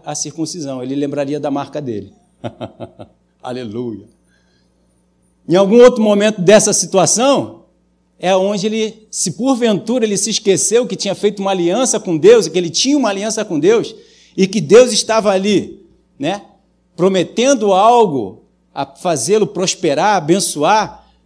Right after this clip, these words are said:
ser uma família abençoada, nesse momento ele lembraria, ele viria, ele se recordaria dessa aliança que ele tinha feito com Deus e Deus teria feito com ele. E seria o momento dele pegar e se arrepender.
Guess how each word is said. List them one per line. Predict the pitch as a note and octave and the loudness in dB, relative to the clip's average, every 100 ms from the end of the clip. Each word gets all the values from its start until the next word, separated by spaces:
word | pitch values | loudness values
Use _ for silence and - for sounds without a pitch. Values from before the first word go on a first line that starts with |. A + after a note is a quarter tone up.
| _ | _
ser | - - G3 | -8 0 2
uma | G#3+ G3+ | 4 2
família | F3+ D#3+ G#3+ A3+ | 0 0 0 0
abençoada, | D#3+ G3 - D#3+ G3 A3+ E3 | 0 0 -2 0 0 0 0
nesse | D3+ G3 C#4+ - | -2 0 0 0
momento | A#3+ G#3 F#3+ A#3+ A#3+ | -2 -2 -4 -6 -6
ele | A3 | -8
lembraria, | A3+ A#3 A3+ G3+ G3 G3 | -8 -6 -4 -4 -2 0
ele | F3+ | -2
viria, | E3 G#3 G3 G3 G#2 - _ _ _ | -4 -6 -6 -6 -8 -14 _ _ _
ele | D#3+ E3+ | -6 -4
se | - | -4
recordaria | D#3+ G#3 C4+ A#3 B3+ G#3+ G#3 G3 G3 B3 A3+ A#2 - _ _ _ _ _ _ _ _ - | 2 2 2 4 4 4 0 0 0 0 0 -2 -6 _ _ _ _ _ _ _ _ -6
dessa | D#3+ F3 F3+ | -4 -2 -2
aliança | F3+ E3 F3+ G3 E3+ | 0 0 0 -4 -6
que | F#3+ | -6
ele | F#3 | -6
tinha | - E3+ | -8 -8
feito | F3 F#3 F#3 | -8 -8 -6
com | E3+ | -6
Deus | C#3 D3+ G3 G3 | -4 -2 -2 -2
e | |
Deus | E3 F3+ | -6 -6
teria | F3+ F3 | -6 -10
feito | F3 F3 F3 | -8 -10 -10
com | - C#3+ | -10 -10
ele. | A2 F#2+ _ _ _ _ _ _ _ - | -10 -14 _ _ _ _ _ _ _ -10
E | C3 | -6
seria | - E3 F#3 | -2 0 0
o | |
momento | F3 D#3 D#3+ E3 | 0 0 0 -2
dele | D#3+ E3 | -4 -4
pegar | E3 D3 C#3+ D#3+ | -2 -4 -2 -2
e | F3 - - _ _ _ - | -4 -8 -18 _ _ _ -16
se | - | -12
arrepender. | C#3+ C#3+ D3+ D3 G2+ G2 | -8 -8 -8 -10 -12 -16